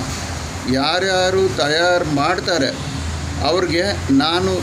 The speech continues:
ಈ ಒಂದು, ಆ, ಮೂಲಕ ಮನವಿ ಮಾಡ್ಕೊಳ್ಳೋದೇನು ಅಂದರೆ, ಮಾರ್ಕೆಟಿಂಗು, ಸೇಲ್ಸು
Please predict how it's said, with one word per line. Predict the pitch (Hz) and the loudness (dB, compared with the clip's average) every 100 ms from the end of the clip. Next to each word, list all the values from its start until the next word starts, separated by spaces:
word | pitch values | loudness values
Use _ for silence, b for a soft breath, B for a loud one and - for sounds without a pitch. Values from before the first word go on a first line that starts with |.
| 131 156 | -2 0
ಈ | 214 | 2
ಒಂದು, | 208 202 165 160 151 127 127 - - - - - - 135 | 2 0 0 0 0 0 -2 -6 -8 -8 -8 -6 -2 0
ಆ, | 127 127 120 120 120 120 - - - - 143 | 0 2 0 0 -2 -4 -4 -4 -6 -2 0
ಮೂಲಕ | 180 202 147 139 - - - - - - - | 2 0 0 -4 -4 -6 -8 -8 -8 -8 0
ಮನವಿ | 131 165 180 | 0 2 0
ಮಾಡ್ಕೊಳ್ಳೋದೇನು | 165 143 143 131 131 131 | 0 0 0 0 2 2
ಅಂದರೆ, | 117 120 156 - - - - - - | 2 0 -2 -4 -6 -8 -8 -6 0
ಮಾರ್ಕೆಟಿಂಗು, | 127 170 180 180 156 175 196 254 - - - | 2 2 0 -2 0 0 2 0 0 -4 -2
ಸೇಲ್ಸು | 185 185 139 135 | 0 0 0 -2